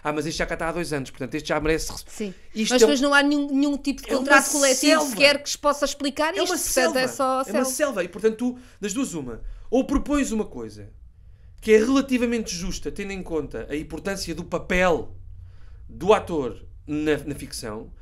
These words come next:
Speaker 1: ou então estás permanentemente a tentar, pá, deixa ver se este gajo aceita isto, não é? Que é um
Speaker 2: Que é
Speaker 1: bocado
Speaker 2: uma,
Speaker 1: aquela lógica.
Speaker 2: que é uma, uma, uma lógica de humilhação permanente de toda a
Speaker 1: Exatamente.
Speaker 2: gente.
Speaker 1: Olha, há aqui, há aqui
Speaker 2: Quem
Speaker 1: um dia
Speaker 2: propõe
Speaker 1: extra,
Speaker 2: tem
Speaker 1: há aqui um
Speaker 2: aceito.
Speaker 1: dia extra que é,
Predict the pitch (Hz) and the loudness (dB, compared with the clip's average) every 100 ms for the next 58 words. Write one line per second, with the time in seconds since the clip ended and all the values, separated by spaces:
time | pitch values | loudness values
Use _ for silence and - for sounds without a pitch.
0 | - - - 233 269 262 285 269 254 - | -20 -20 0 4 4 2 0 0 -4 -2
1 | 247 254 247 254 247 247 247 247 214 - | 0 2 2 0 0 -2 -2 -2 -4 -4
2 | - 214 - 240 220 233 196 - 214 175 | -12 -10 -6 -6 -4 -4 -4 0 0 0
3 | 170 - - - - - - 139 127 135 | -6 -8 -12 -14 -14 -14 -10 -6 -6 -8
4 | - - - 254 220 247 247 262 254 247 | -16 -10 4 6 6 2 2 2 2 2
5 | 220 254 254 233 233 240 233 226 233 220 | 2 4 4 4 2 2 4 4 4 2
6 | 226 220 220 233 226 220 220 226 226 233 | 0 0 0 -2 -2 -4 -2 0 2 2
7 | 214 254 208 190 - 240 233 226 240 - | 4 4 2 -2 -4 2 2 2 0 -2
8 | 226 - 247 220 240 247 262 247 262 262 | -4 4 6 8 8 8 6 4 4 4
9 | 240 226 233 226 220 214 208 | 4 6 6 6 0 2 0